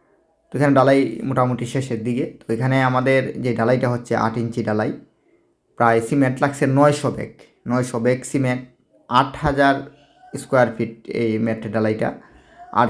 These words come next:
চার হাজার এসএফটি লাগছে পাথর, তিন হাজার এসএফটি বালু, মানে তিন হাজার এসএফটি বালু আর চার হাজার এসএফটি পাথর। তো এখানে ঢালাইটা আট ইঞ্চি এর জন্যই দেওয়া হচ্ছে, যেহেতু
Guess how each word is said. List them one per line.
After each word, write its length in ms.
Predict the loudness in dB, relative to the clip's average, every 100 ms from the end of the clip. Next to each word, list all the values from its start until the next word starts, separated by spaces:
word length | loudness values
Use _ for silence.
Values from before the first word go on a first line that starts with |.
| 2
চার 180 | 2 4
হাজার 360 | 4 4 4 4
এসএফটি 420 | 0 0 -2 2
লাগছে 320 | 2 2 -4
পাথর, 380 | 0 -2 -2 -6 -6 _ _ _ _ _
তিন 140 | 0 2
হাজার 280 | 4 4
এসএফটি 400 | 4 2 -2 -2 2
বালু, 300 | 2 2 -4 -12 _ _ _ _
মানে 140 | -6 -6
তিন 240 | 0 2
হাজার 220 | 4 4
এসএফটি 340 | 4 0 -4 2
বালু 280 | 4 4 0 -6 -10
আর 300 | -2 0 0 -2 -12 _
চার 200 | -2 0
হাজার 240 | 2 2 2
এসএফটি 340 | 0 -4 -6
পাথর। 340 | -6 -8 -10 -18 _ _ _ _ _ _ _ _ _ _ _
তো 80 | -2
এখানে 500 | 0 0 0 -2 -6 -14 _ _ _ -2
ঢালাইটা 420 | 2 4 6 4
আট 140 | 4
ইঞ্চি 300 | 2 -2 -2 -2 -4 -8 _ _ _ _ _
এর 280 | -6 -2 2
জন্যই 300 | 2 4 4
দেওয়া 200 | 6 6
হচ্ছে, 280 | 2 -2 -4
যেহেতু 360 | -2 -2 -2